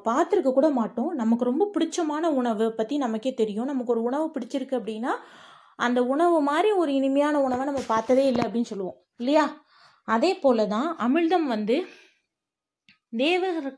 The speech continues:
தேவர்களுக்கு ஒப்பாகிய கடவுள்கள் அவங்கெல்லாம் இருக்காங்க பாத்தியா, அவங்கெல்லாம் சாப்பிடக்கூடிய ஒரு உணவு தான் அமிழ்தம். அப்படிப்பட்ட அமிழ்தத்துக்கு தமிழை ஒப்பா சொல்றாங்க. அப்படிப்பட்ட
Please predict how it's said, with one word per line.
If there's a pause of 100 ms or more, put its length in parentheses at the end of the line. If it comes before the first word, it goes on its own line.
(120)
தேவர்களுக்கு
ஒப்பாகிய
கடவுள்கள் (500)
அவங்கெல்லாம்
இருக்காங்க
பாத்தியா, (180)
அவங்கெல்லாம்
சாப்பிடக்கூடிய (480)
ஒரு (580)
உணவு
தான் (100)
அமிழ்தம். (360)
அப்படிப்பட்ட
அமிழ்தத்துக்கு (480)
தமிழை (120)
ஒப்பா
சொல்றாங்க.
அப்படிப்பட்ட